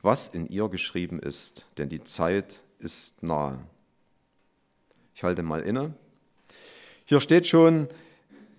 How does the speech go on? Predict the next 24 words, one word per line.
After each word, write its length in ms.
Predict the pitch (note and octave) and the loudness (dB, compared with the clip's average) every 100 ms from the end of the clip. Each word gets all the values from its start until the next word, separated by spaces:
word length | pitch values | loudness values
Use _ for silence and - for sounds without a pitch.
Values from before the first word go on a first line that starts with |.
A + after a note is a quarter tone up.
| _ _ - | _ _ 2
äh, 180 | B2 | 2
das 160 | A2+ A2 | 2 2
erste 340 | - C#3 - | 2 0 0
Mal 480 | C3 B2+ C3+ C3 B2+ - | 0 4 4 4 2 0
ein 180 | A2+ | 0
Glückselig, 920 | A#2 G2+ - - C#3+ D3 G#2+ F3 - - _ _ - | 0 -4 -4 0 2 4 2 0 -8 -16 _ _ -2
dass 320 | G#2+ A2 - G2 | 0 0 -4 0
wer 220 | G2+ G2 | 2 2
diese 640 | - D#3 E3 D#3 C3+ G#2+ - | -2 -6 0 0 0 -2 -4
Worte 540 | A2+ - C3 A#2+ A2 - | -2 2 2 2 -2 -6
dieses 280 | A2+ F#2 F#2 | -6 -6 -8
Buches 440 | - A#2+ G2 F2+ G2+ | -4 -2 -2 -4 -4
liest, 580 | G#2 D3 D#3 - - - _ _ - _ _ - _ - | 0 0 0 -6 -12 -20 _ _ -20 _ _ -20 _ 0
äh, 400 | G2 F2 E2+ E2 E2+ | 2 2 0 -4 -12
glücklich 440 | - B3+ - G#2+ - | -4 -4 -2 -6 -6
gepriesen 440 | - G2 E2+ E2 | -4 -4 -4 -4
wird. 280 | D#2 - - - _ _ _ _ _ _ _ _ _ | -6 -6 -18 -20 _ _ _ _ _ _ _ _ _
Da 340 | G2+ G2 G2+ G2+ - - _ - | 4 6 6 2 -14 -20 _ -12
steht 320 | - C#3+ C#3+ | 4 4 6
jetzt 180 | B2 - | 2 4
gar 180 | C3+ D3 | 4 6
nicht 200 | C3 A#2 | 4 2
dabei, 420 | A#2+ B2 B2+ B2 - - - _ - | 6 6 6 4 -6 -20 -20 _ -20
äh, 80 | - | -4